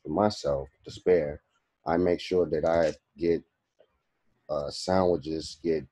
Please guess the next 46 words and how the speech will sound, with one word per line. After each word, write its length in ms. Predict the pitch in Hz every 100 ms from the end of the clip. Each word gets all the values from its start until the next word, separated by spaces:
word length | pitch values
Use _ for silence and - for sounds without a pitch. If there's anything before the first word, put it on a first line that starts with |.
| _ -
lunch 340 | 78 95 95
meat, 300 | 85 85 85
bread, 340 | - 90 90 85
cheese, 600 | - 90 87 82 76 - -
and 120 | 73
chips 500 | - 90 65 - -
and 160 | 73 69
juice 280 | 87 85
for 380 | - - 80 76
the 80 | 73
citizens 580 | 73 80 78 - 76 71
and 100 | 71
just 200 | 73 -
pass 260 | 87 85
it 80 | 78
out 280 | 80 76 - _
to 80 | 76
the 80 | 73
citizens 460 | - 76 73 73
that 140 | 73 71
are 160 | 64 -
homeless. 520 | 85 76 71 - - _ _ _ _
If, 200 | 64 - - -
if 120 | 76
we're 140 | 76 76
driving 400 | 80 85 82 78
by 220 | 85 85
them, 200 | 85 76
just 360 | 78 73 - _ _ _ _
give 140 | 85
it 140 | 78 73
to 200 | - 67
'em. 120 | 67
"Hey, 240 | 82 76 64
you 140 | 65
need 260 | 76 78 73
this." 400 | 65 - - - - - - - _ _ _ _ _ -
And, 280 | 69 69
you 100 | 73
know, 280 | 71 69 65 -
so 440 | - 69 69 -
we 140 | 85 98
need 200 | 107 104
to 60 |
tackle 380 | - 95 92 85
this. 460 | 82 80 - -